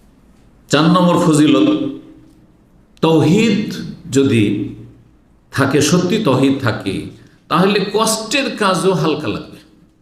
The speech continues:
কষ্টের কাজ কি লাগবে? হালকা লাগবে। এবং দুনিয়ার বালা মুসিবত কিছুই মনে হবে না, কিছুই মনে হবে না। মানে কয়েকদিনের অশান্তি, কিসের অশান্তি, কিসের কষ্ট? খাওয়া দাওয়ার কষ্ট, পয়সার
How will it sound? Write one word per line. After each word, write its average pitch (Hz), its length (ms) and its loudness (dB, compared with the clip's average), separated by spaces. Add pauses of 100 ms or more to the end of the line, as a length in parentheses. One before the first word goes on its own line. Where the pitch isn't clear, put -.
(240)
কষ্টের 170 360 -2
কাজ 175 440 -4
কি 147 80 -2
লাগবে? 135 320 -2 (680)
হালকা 139 640 -4
লাগবে। 107 800 -6
এবং 196 440 -4
দুনিয়ার 226 440 -4
বালা 190 320 -4
মুসিবত 208 720 -8 (180)
কিছুই 240 260 -8
মনে 147 240 -8
হবে 104 220 -8
না, - 120 -18 (1200)
কিছুই 262 220 -2
মনে 208 180 -2
হবে 143 260 -4
না। - 120 -8
মানে - 440 -14
কয়েকদিনের 427 460 -10
অশান্তি, - 680 -8
কিসের - 300 -2
অশান্তি, - 480 -12 (420)
কিসের 233 300 0 (100)
কষ্ট? 165 320 -4 (140)
খাওয়া 165 200 -4
দাওয়ার 156 220 -4
কষ্ট, 131 300 -10 (160)
পয়সার 170 300 -6